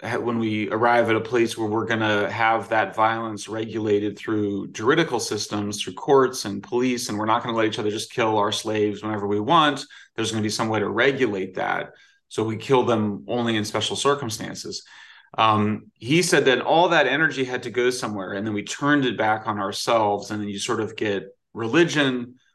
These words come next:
where the priest is the one who's sort of, you know, "I'm making my, I'm not having sex, I'm not eat, I'm, I'm eating, you know, I'm living in a monastery," whatever.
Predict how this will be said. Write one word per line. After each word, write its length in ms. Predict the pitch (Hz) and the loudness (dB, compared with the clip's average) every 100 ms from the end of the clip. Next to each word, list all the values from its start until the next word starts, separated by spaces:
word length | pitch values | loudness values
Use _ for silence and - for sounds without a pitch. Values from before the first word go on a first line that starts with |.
| _ _ _ _ _ | _ _ _ _ _
where 240 | 110 110 101 | 0 2 2
the 420 | 107 107 104 101 | 0 -4 -6 -8
priest 600 | 98 - 147 151 139 - | -12 -6 -2 -2 -2 -4
is 160 | 117 110 | -4 -4
the 100 | 110 | -4
one 300 | 110 110 110 | -2 -2 -4
who's 300 | 104 104 - | -4 -4 -2
sort 200 | 110 107 | 0 0
of, 200 | 101 - - - | -2 -4 -10 -8
you 60 | 107 | -4
know, 120 | 104 | 0
"I'm 260 | 98 113 120 | 4 4 4
making 300 | 117 113 110 | 0 0 -2
my, 160 | 107 104 | 0 0
I'm 120 | 113 | 2
not 180 | 117 113 | 2 0
having 200 | 113 107 | 0 -2
sex, 400 | 104 117 107 104 | -2 0 0 -2
I'm 100 | 107 | -4
not 260 | 104 104 107 | -2 -4 -6
eat, 220 | 110 101 | -10 -4
I'm, 260 | 107 107 - | -2 0 -2
I'm 140 | 104 | -4
eating, 460 | 98 110 110 104 90 | -4 -2 -2 -2 -4
you 100 | 98 | -4
know, 60 | 107 | -2
I'm 120 | 104 | 0
living 240 | 107 110 | 0 0
in 100 | 107 | 0
a 60 | 104 | 0
monastery," 600 | 107 107 107 - 104 101 | 0 0 -2 0 2 4
whatever. 580 | 104 110 113 104 104 | 2 2 2 2 0